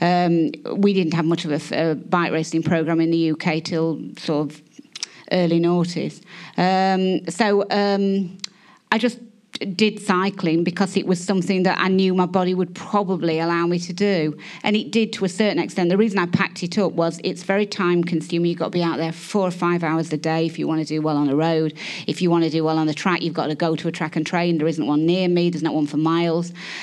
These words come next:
Um, it's expensive, the bikes, the equipment. It just wasn't for me. When we moved to the sanctuary, we didn't have a penny. We didn't have anything. Um, and I said, "I don't have the time." I just thought, uh, you know, an hour's running, two hours running a day, that's plenty. But, you, you know, four hours in bike maintenance.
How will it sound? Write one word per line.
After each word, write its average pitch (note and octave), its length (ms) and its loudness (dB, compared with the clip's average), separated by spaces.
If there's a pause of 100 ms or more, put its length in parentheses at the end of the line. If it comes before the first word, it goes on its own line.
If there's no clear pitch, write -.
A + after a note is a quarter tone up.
(140)
Um, G3+ 480 2
it's - 220 -2
expensive, F#3 800 -2
the E3+ 80 -4
bikes, F3+ 400 0
the E3+ 100 -2
equipment. E3+ 840 0 (220)
It - 160 -2
just - 320 -4
wasn't F3 260 -2
for - 80 -8
me. F3+ 160 0
When F3 160 0
we F#3 120 0
moved G#3 220 2
to - 60 -10
the F#3 60 -6
sanctuary, F3 460 -2
we E3+ 80 0
didn't E3 180 -2
have E3 140 -4
a D#3+ 80 -4 (180)
penny. D3 380 -2
We E3 120 0
didn't D#3 180 0
have - 180 -6 (120)
anything. - 600 -4 (420)
Um, F#3 540 0
and G3 100 0
I F#3+ 60 0
said, G3+ 240 -2
"I G#3 100 -2
don't A3 160 0
have A3 140 2
the G3+ 80 -6
time." A3+ 480 0
I E3 120 0
just F3+ 220 -6
thought, F3 320 0
uh, - 80 -4 (300)
you G3 160 0
know, E3+ 180 0 (200)
an G3+ 100 2
hour's G3+ 340 0
running, F#3+ 340 2
two G3+ 200 -2
hours F3+ 240 -2
running F#3 240 -2
a E3+ 80 0
day, F3 260 -2
that's - 180 -4
plenty. F#3 440 -4
But, D#3+ 100 -6
you, E3+ 200 -4
you F3 180 -2
know, F3 40 0
four F#3+ 360 -2
hours F3+ 320 -2
in F3 100 0
bike F3+ 280 -2
maintenance. F3 680 0